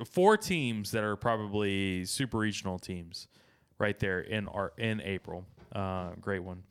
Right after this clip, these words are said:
Um, uh, Grant Rabelais says, uh, "Didn't realize Matt Beck is still in the team." He is. He's still in the team, and he's number eight this year, um, which is interesting. Um,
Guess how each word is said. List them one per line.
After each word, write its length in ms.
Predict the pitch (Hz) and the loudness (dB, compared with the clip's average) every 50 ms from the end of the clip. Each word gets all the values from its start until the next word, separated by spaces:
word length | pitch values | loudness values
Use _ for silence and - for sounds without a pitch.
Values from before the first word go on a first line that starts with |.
| - - - - - - - - _ - | -20 -20 -20 -20 -20 -20 -20 -20 _ -4
Um, 800 | 107 110 110 107 110 110 107 107 107 104 104 101 101 101 101 101 - _ _ _ _ _ _ - - - _ _ _ _ - - | 0 2 4 4 6 6 4 4 4 2 2 0 0 -2 -4 -6 -8 _ _ _ _ _ _ -2 -2 -2 _ _ _ _ -2 0
uh, 600 | 110 107 104 104 104 101 101 101 98 98 92 - - - - - 113 113 | 2 2 4 4 4 4 4 4 2 2 0 -2 -6 -10 -18 -20 -16 -6
Grant 380 | - 120 120 120 120 123 - - - 113 | 0 0 2 4 2 2 0 -2 -4 -2
Rabelais 480 | 113 117 117 117 113 110 110 107 107 - | 2 4 4 4 4 4 2 2 2 2
says, 640 | - 113 107 107 104 104 107 104 104 98 95 - | 2 2 2 4 4 4 2 2 2 0 -2 -2
uh, 280 | 98 87 104 98 95 98 98 | 0 0 0 0 0 0 -2
"Didn't 200 | 113 110 110 110 | -2 -2 -2 -2
realize 320 | 110 107 107 104 98 98 | 0 0 0 0 -2 -2
Matt 280 | 107 104 101 85 - - _ _ - - - - 107 | -2 -4 -4 -4 -6 -12 _ _ -20 -20 -20 -6 -2
Beck 280 | 101 107 104 104 - | 0 2 2 0 0
is 100 | 107 101 | -2 -4
still 200 | - - 107 104 | -2 0 0 0
in 60 | 101 | 0
the 60 | 98 98 | -2 -2
team." 180 | 113 110 104 | -4 -2 -2
He 180 | 101 98 107 113 | 0 0 2 2
is. 400 | 131 147 131 101 92 90 - - | 2 2 0 0 -2 -4 -6 -6
He's 160 | 110 104 98 | -4 -2 0
still 180 | - - 147 156 | 0 2 2 0
in 40 | 160 | 0
the 80 | 160 143 | -2 -2
team, 340 | - 175 160 151 151 147 143 | 0 0 2 2 2 0 -2
and 240 | 117 127 120 117 | 0 0 0 0
he's 280 | 113 113 110 104 101 107 | 2 2 0 0 0 -2
number 260 | 113 113 117 110 107 - - - | -2 -2 -2 -2 -2 -4 -4 -4
eight 260 | 123 139 139 131 - - | -2 -2 -2 -4 -6 -6
this 280 | 110 101 - - - | -6 -6 -6 -6 -6
year, 360 | 95 92 95 95 98 101 107 - - - - - - - - - - _ - | -4 -2 0 0 0 0 0 -2 -8 -20 -20 -20 -20 -20 -20 -20 -20 _ -4
um, 540 | - 113 107 104 104 104 104 104 101 101 92 - _ _ _ - | -2 0 2 2 2 2 0 0 -2 -6 -10 -14 _ _ _ -8
which 200 | 120 107 - 104 | -6 -6 -4 -4
is 140 | 101 98 | -4 -4
interesting. 580 | 101 98 92 92 90 - - 95 90 90 92 92 - _ _ _ - | -4 -4 -6 -8 -10 -8 -8 -8 -8 -8 -10 -14 -18 _ _ _ -4
Um, 520 | - 107 107 107 107 107 104 101 101 104 | 0 0 2 2 2 2 0 -2 -4 -8